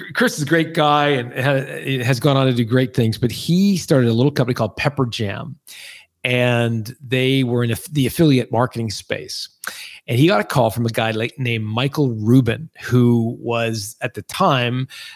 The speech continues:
uh, running a company called G S I, which ultimately went on to sell to PayPal. I mean, he's a very, very successful I T luminary.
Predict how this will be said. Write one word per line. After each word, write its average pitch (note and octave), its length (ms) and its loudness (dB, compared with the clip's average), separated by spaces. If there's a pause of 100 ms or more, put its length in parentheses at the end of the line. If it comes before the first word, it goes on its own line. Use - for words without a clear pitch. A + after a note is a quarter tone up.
(140)
uh, A#2+ 220 0
running B2 340 0
a A2 60 -4
company A#2 200 -4
called A2 200 -2
G B2 160 0
S A2 160 -2
I, C3 180 2
which A2+ 200 0
ultimately A#2 380 0
went A2 180 0
on G#2+ 100 0
to G#2 60 -4
sell G#2+ 220 -2
to G2 80 -6
PayPal. D3+ 400 2
I - 20 2
mean, A#2+ 140 2
he's A#2+ 160 4
a A#2 40 0
very, C3 380 4
very A2 260 2
successful G#2+ 720 -4
I A2 160 -2
T A2+ 400 -2
luminary. B2+ 480 0